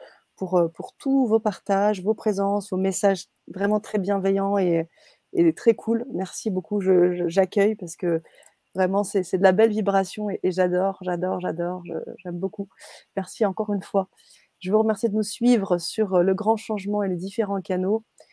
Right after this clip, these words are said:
Et, euh, puis, je vais laisser, euh, je vais laisser le, le mot de la fin à notre cher intervenant, en même temps que je mets Mireille en avant. Merci, Sana et Didier, pour votre temps passé à nous enseigner de belles choses. Très belle nuit à tous.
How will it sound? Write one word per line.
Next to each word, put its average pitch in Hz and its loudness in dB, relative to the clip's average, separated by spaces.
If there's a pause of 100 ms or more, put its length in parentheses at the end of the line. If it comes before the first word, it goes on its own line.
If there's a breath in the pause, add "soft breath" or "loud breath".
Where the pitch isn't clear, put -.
(240 soft breath)
Et, 175 4
euh, 165 4
puis, 185 -4
je 160 -8
vais 175 0
laisser, 180 4
euh, 160 2
je 170 -12
vais 175 0
laisser 175 -2
le, 175 -2
le 180 -2
mot 196 -2
de 180 -4
la 180 -2
fin 190 -4
à 170 -4
notre 165 -8
cher 190 -6
intervenant, 185 -2 (420 soft breath)
en 185 0
même 190 2
temps 226 4
que 208 -4
je 190 2
mets 214 6
Mireille 214 6
en 202 2
avant. 190 6
Merci, 190 -6
Sana 214 0
et 196 -2
Didier, 190 -4
pour 196 -6
votre 190 -4
temps 214 -2
passé 202 -4 (300 soft breath)
à 202 0
nous 202 -2
enseigner 208 -4
de 175 0
belles 202 -4
choses. 190 -8 (320)
Très - -6
belle 180 -4
nuit 190 -8 (160)
à 165 -6
tous. - -16